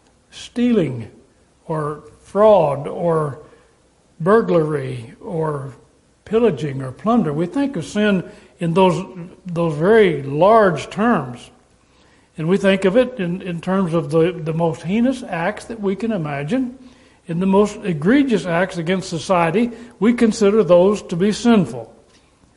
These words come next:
Acts that society considers to be harmful is what we generally will accept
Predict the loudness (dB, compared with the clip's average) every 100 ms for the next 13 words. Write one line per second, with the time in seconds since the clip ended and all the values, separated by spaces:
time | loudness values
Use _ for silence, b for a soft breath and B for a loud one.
0 | -4 0 0 -2 -10 -8 -6 -6 -8 -12
1 | -6 -2 0 0 -2 -4 -6 -8 -10 -10
2 | -8 -8 -8 -8 -8 -10 -10 -8 -6 -6
3 | -6 -8 -8 -8 -14 b b b b b
4 | -14 -2 0 0 0 -2 -2 -2 -2 0
5 | 0 0 0 -2 -4 -8 -8 -10 -6 -2
6 | -2 -4 -16